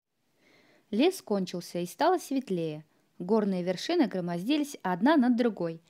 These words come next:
Автобус подъехал к маленькой гостинице. Но Каус, Бьернар и Пончик тут не вышли. Им надо было ехать до конца, до самой большой гостиницы. А Лаук –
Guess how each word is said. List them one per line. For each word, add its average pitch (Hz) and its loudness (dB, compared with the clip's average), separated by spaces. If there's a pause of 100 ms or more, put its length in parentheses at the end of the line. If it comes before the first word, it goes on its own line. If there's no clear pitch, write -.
(340)
Автобус - 0
подъехал 247 2
к 233 -8
маленькой 202 0
гостинице. 170 -4 (460)
Но 190 0
Каус, 294 2 (180)
Бьернар 202 2
и 180 -6
Пончик 330 0
тут 247 -4
не 349 2
вышли. 185 -4 (220)
Им 330 4
надо 247 4
было 180 -4
ехать 185 -2
до 220 -4
конца, 240 0 (240)
до 165 -4
самой 254 6
большой 175 -2
гостиницы. 165 -8 (920)
А 165 -2
Лаук – 247 2